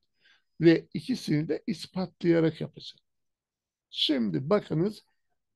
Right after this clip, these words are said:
birinci yol. Yani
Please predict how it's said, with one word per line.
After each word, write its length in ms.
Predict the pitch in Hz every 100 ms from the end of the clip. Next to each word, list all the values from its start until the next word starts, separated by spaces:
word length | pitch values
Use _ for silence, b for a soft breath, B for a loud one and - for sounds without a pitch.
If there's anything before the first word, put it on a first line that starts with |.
| -
birinci 720 | 139 147 196 190 185 170 165
yol. 260 | 131 113 - _ _ _ _ _ _ _ _
Yani 720 | 139 143 131 120 123 156 220